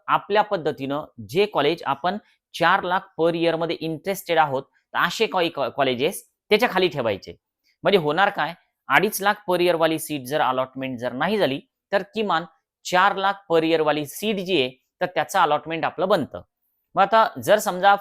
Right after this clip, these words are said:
for example आपल्याला एखादं कॉलेज लागलं की जे चार लाख per year वालं आहे, मग या कंडिशनमध्ये आपलं बजेट किती असावं, तर चार लाख per year प्रमाणे हे साडेचार वर्षाचे पैसे बनतात की जे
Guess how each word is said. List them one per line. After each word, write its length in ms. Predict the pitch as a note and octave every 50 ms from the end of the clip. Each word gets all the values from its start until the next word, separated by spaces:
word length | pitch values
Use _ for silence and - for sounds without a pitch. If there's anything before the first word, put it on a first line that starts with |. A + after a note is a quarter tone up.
| -
for 100 | F3 D#3+
example 440 | F3 E3+ D#3 D#3+ E3 D#3+ D3 E3+ E3+
आपल्याला 240 | E3 D#3+ E3 E3 E3
एखादं 220 | D#3+ - D#3 D3+
कॉलेज 280 | D3+ D3 C#3+ C3+ D3 D#3+
लागलं 300 | G3 F#3+ C#3+ A#2 G#2 - - _ _ _ _ _ _ _
की 60 | E3+ E3
जे 160 | D3+ F#3 F#3+
चार 260 | F#3+ - G#3+ G3+ G3
लाख 160 | F#3+ F3+ F3 - - D3+
per 80 | D3 C#3
year 160 | C3+ B2+ A#2
वालं 200 | A2+ A2+ G#2 F#2+
आहे, 100 | F2+ F2 _ _ _ _ _ _ F3
मग 80 | F#3+
या 140 | F3+ F3+ G3+
कंडिशनमध्ये 640 | G3+ G#3 G3 F#3+ F#3+ G3 - G3+ F#3 F#3+ G3 F#3 F3+
आपलं 220 | E3+ F#3 F#3 F3
बजेट 300 | D#3+ E3 D3+ F#3 E3+ -
किती 160 | - E3 F#3
असावं, 420 | F3+ F3 E3+ E3 D3+ D3 D3 D3 D3 - _ _ _ _ _ _ _ _
तर 120 | D#3 D3+ C3+ - _ -
चार 240 | - D#3+ E3+ F3+
लाख 360 | F3 F3+ F3+ F#3+ F#3 - _ E3
per 140 | E3+ F3
year 220 | E3 D#3+ E3 D#3+ D3+
प्रमाणे 480 | D3+ D#3 C#3+ C#3 C3 A#2+ A#2+ A#2+ B2 D3+ F3+ - _ _ _ _ _
हे 240 | - F#3+ E3+ E3 F3+ - - _ _ _
साडेचार 600 | - - - - E3 E3 F3+ G3 F#3+ - A3 G#3 G3+
वर्षाचे 400 | G3 G3 F#3 - E3+ D3+ C3+ D3+
पैसे 340 | - D3+ C#3+ C3 - - A#2+
बनतात 380 | B2 A2+ G#2 - C3 C#3 E3 - _ _ _ _ _ -
की 80 | E3+
जे 240 | D3+ E3+ F#3 D#3+